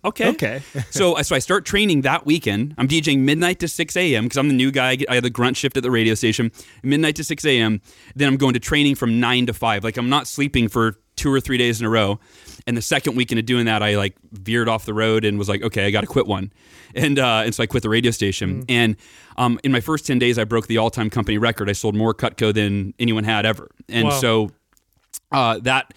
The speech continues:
Speaker 1: and that was like, I, the credit goes to my mentor. Like, he was, I
Speaker 2: I was
Speaker 1: mean,
Speaker 2: to say,
Speaker 1: obviously
Speaker 2: no sales background at all heading into this, or was this your
Speaker 1: None.
Speaker 2: fir-, oh, wow.
Speaker 1: First. And, and I always, people ask, like, "Well, what were the keys to success?" And I say, it, it's two thi-, two attributes that we all have access to.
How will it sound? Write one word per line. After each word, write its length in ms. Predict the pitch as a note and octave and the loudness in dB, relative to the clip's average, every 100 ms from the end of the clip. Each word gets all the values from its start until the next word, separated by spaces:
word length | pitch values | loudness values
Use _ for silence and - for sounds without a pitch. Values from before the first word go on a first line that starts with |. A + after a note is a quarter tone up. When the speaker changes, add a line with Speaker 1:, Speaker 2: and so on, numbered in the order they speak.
| - | -4
Speaker 1:
and 180 | D3 D#3+ | 0 2
that 140 | D#3 | 2
was 160 | C#3+ A#2+ | 0 0
like, 280 | A#2+ A2 - - _ _ - | 0 0 -8 -20 _ _ -6
I, 160 | C#3 B2+ | -4 -2
the 120 | B2+ B2+ | -4 -2
credit 300 | - D3 A#2+ | 0 0 2
goes 200 | B2 G#2+ | 0 2
to 60 | |
my 80 | A2 | 0
mentor. 360 | G#2+ A2 - E2 | 2 0 -2 -2
Like, 180 | A2+ G#2 | -2 0
he 140 | A#2+ | 0
was, 340 | A2+ G#2 G2 | 0 -4 -6
I 40 | - | -2
Speaker 2:
I 20 | |
was 60 | B2+ | 2
Speaker 1:
mean, 80 | B2 | 2
Speaker 2:
to 60 | |
say, 60 | F3 | 2
Speaker 1:
obviously 180 | D3 B2 | 0 0
Speaker 2:
no 160 | D3 D#3+ | 0 2
sales 380 | - D3 D#3 C#3 | 2 0 0 0
background 480 | D#3+ E3 F3 E3+ | 0 0 -2 -2
at 100 | D#3+ | 0
all 180 | D3 D#3+ | 2 2
heading 220 | D#3+ F3 | 2 0
into 160 | F3+ F#3+ | 0 2
this, 300 | F3 A3 - | 2 2 0
or 80 | C3+ | -2
was 140 | A#2+ | 0
this 160 | C3+ - | -2 2
your 80 | C3+ | 2
Speaker 1:
None. 380 | B2 C#3+ F2+ | 4 0 -4
Speaker 2:
fir-, 60 | - - | -12 -6
oh, 160 | D3 D#3 | -2 2
wow. 240 | E3 D#3+ | 2 2
Speaker 1:
First. 200 | - - - - - | 0 -6 -20 -14 -4
And, 240 | F3+ F3+ | 0 0
and 120 | F#3 F3 | 2 2
I 120 | E3+ | 4
always, 260 | F#3 D3+ C#3 | 2 2 -2
people 240 | A#2+ C#3 | -2 2
ask, 180 | C3 B2+ | 2 2
like, 100 | A#2+ | -2
"Well, 100 | A#2 | 0
what 180 | A2+ B2 | 0 2
were 80 | B2 | -2
the 80 | G#2 | -4
keys 260 | - A2+ | 0 0
to 80 | - | 0
success?" 400 | - - F3 F3 | -8 -4 -2 -2
And 80 | B2 | -2
I 60 | A#2 | 0
say, 220 | B2+ A#2+ | 2 2
it, 80 | A2+ | 0
it's 220 | B2 A#2 | -4 -4
two 160 | - G3+ | -4 -4
thi-, 200 | - C3+ | -2 -4
two 220 | - G#3 | -2 0
attributes 460 | C#3+ D3 C#3 B2 - | 0 -2 -4 -4 -4
that 80 | |
we 140 | A2+ A#2 | -2 0
all 160 | B2 | 0
have 160 | A2+ G#2+ | 0 0
access 400 | A2+ - G2+ F2+ | 0 0 -4 -4
to. 220 | - E2 | -6 -8